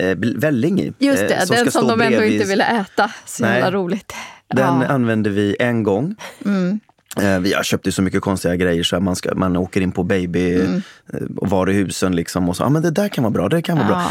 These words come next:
Speaker 1: Därför att vi män kan ju inte den här världen som ni kan, som ni har hållit på med i några miljoner år.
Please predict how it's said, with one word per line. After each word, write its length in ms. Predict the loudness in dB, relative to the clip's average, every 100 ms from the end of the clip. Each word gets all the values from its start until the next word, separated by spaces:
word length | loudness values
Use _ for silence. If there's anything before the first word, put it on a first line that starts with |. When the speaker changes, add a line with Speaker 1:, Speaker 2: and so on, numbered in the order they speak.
| -2
Speaker 1:
Därför 220 | -2 0
att 60 | 0
vi 380 | 2 2 2 2
män 380 | 2 2 0 0
kan 280 | 0 2
ju 80 | 2
inte 140 | 2 0
den 120 | 0
här 120 | 0
världen 400 | 0 -2 0 -2
som 180 | 0 0
ni 160 | 0
kan, 340 | 0 -2 -2 -2
som 180 | 0 0
ni 100 | 2
har 100 | 0
hållit 220 | -2 0
på 140 | 0
med 140 | 2 2
i 40 |
några 180 | 0 0
miljoner 540 | 0 0 0 2 2
år. 320 | 2 0 -2